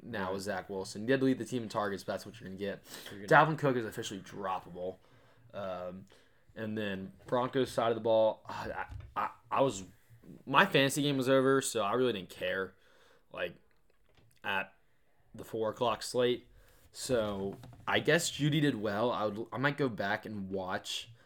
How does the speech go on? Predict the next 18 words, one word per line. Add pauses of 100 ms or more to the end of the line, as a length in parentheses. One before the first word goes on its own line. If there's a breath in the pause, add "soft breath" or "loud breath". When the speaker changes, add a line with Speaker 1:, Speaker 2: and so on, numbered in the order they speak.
(840 soft breath)
Speaker 1:
every (260)
catch
he
had. (560 soft breath)
But
that's
the
thing. (220)
The
thing (100)
you
might
get
with (1300 soft breath)
the
Broncos
this
week